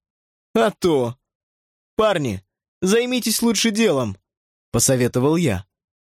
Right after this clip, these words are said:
Что Сарж, что Рохля вышли словно из одной формы. Оба здоровые,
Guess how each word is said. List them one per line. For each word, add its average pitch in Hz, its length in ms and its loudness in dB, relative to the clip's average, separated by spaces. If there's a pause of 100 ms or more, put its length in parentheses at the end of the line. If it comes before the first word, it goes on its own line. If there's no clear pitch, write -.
(260)
Что - 300 -2
Сарж, - 640 -2
что - 320 -2
Рохля 220 480 0
вышли 151 360 0
словно 131 420 0
из 117 160 -2
одной 127 300 2
формы. 104 520 -2 (480)
Оба 226 260 0
здоровые, 127 800 0